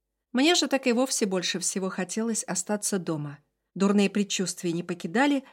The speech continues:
и я трусила всё сильнее. Дошло до того, что когда Асмодей остановился на парковочной площадке ресторана с пафосным названием «Парадис», я едва не принялась умолять его вернуться домой.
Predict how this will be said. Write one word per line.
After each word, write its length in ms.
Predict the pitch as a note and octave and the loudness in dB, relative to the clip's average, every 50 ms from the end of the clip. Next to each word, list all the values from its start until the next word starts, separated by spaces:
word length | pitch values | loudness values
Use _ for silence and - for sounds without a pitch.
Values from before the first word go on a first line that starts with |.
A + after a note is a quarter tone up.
| _ _ - | _ _ 2
и 60 | G#3+ | 4
я 140 | A#3 C4+ C4+ | 6 6 6
трусила 500 | C4+ - A3+ A#3 - - - G#3+ G#3 G3+ | 4 2 2 2 2 0 0 -2 -2 -2
всё 240 | - - - E3 | -4 -2 -2 -2
сильнее. 640 | E3+ - - G3 F3 E3+ D#3+ D#3 C#3+ C#3+ C#3+ C#3+ - _ _ _ _ _ _ _ _ _ _ _ _ - | -2 -2 -2 -2 -2 -2 -2 -4 -4 -6 -8 -12 -16 _ _ _ _ _ _ _ _ _ _ _ _ 2
Дошло 380 | G3+ G3+ G#3+ - - A#3 A3 G3+ | 4 6 6 6 6 4 6 6
до 100 | G#3+ G#3 | 4 4
того, 240 | G#3 G#3+ G#3+ A3 | 4 4 4 4
что 160 | G#3+ - - G3 | 2 0 -2 0
когда 320 | - G3 F#3 F3+ G3+ G3+ | 0 0 0 2 2 2
Асмодей 520 | G3 - - G3 F#3+ F#3+ F3+ G3+ G#3 - | 2 0 0 0 0 0 2 2 0 0
остановился 720 | - - G3+ - - G3 F#3 G3 F#3+ F#3 F#3 F3 F3 - F3+ | 0 -2 -4 -4 -2 -2 -2 -2 0 0 -2 -4 -2 -2 -2
на 100 | F3 F3+ | -4 -4
парковочной 560 | F3+ F3+ F3+ F3+ - E3+ E3 E3 - - F3 | -4 -6 -8 -6 -4 -4 -2 -2 -2 -2 -4
площадке 720 | F3 F3 F#3 F3+ F3 - - F#3+ E3+ E3+ - - E3 D#3 - _ _ - | -6 -4 -4 0 0 0 0 0 -2 -6 -6 -8 -10 -10 -10 _ _ -2
ресторана 600 | G3 G3+ F#3 - - G3 F#3 F#3+ F#3 F3+ F3 F3 | 0 2 2 2 4 4 4 4 4 2 2 2
с 100 | F3 - | 0 0
пафосным 560 | - G3+ F3+ F3 - F3 - - - E3+ E3+ | 0 0 -2 0 -2 -4 -4 -2 -2 -2 0
названием 520 | E3+ E3+ E3 - D#3+ D#3 D3+ D#3 D#3+ D#3+ D#3 | 0 -2 -2 -2 -2 -2 -2 -2 -4 -6 -4
«Парадис», 680 | - F#3 F3+ F#3 F#3 F#3 F3+ C4+ C#4+ - - - - _ _ _ _ _ _ _ _ _ - - | -4 -4 -2 -2 -2 -2 -2 -2 -2 -2 -2 -4 -4 _ _ _ _ _ _ _ _ _ -8 0
я 200 | E3 A3 D4 D#4+ | 4 6 6 6
едва 300 | D4 A3+ F#3+ F#3 G#3+ G3 | 6 6 6 6 6 6
не 120 | F#3+ F#3 | 6 4
принялась 500 | F#3+ F#3 F#3 F#3 F#3 F#3+ G3+ G#3+ - - - | 4 2 2 4 6 6 4 4 4 0 0
умолять 480 | - F3+ F3+ F3 F3 G#3+ C#4 C#4+ - - | 2 4 4 6 6 4 2 2 2 2
его 160 | C4 C4 B3+ | 4 4 4
вернуться 520 | F3 E3 D#3 D3+ D3+ D#3+ E3+ - - F#3+ | 2 2 -2 -2 -2 -4 -2 -2 -2 -2
домой. 460 | E3+ F3+ E3+ E3 D#3 D3 C#3 C3+ - | 0 0 0 0 0 -2 -4 -6 -12